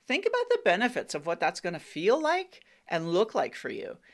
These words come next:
Like, if you change jobs and you feel more fulfilled,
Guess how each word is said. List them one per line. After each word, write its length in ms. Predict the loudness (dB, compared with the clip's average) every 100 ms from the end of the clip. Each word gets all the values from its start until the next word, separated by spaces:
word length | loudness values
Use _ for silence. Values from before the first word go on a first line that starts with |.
| -6 -4
Like, 140 | -2
if 60 | -4
you 100 | 0
change 340 | 0 0 -2
jobs 340 | 2 4 2
and 80 | -2
you 80 | -6
feel 160 | -4 -2
more 200 | -2 -4
fulfilled, 520 | -6 -2 0 0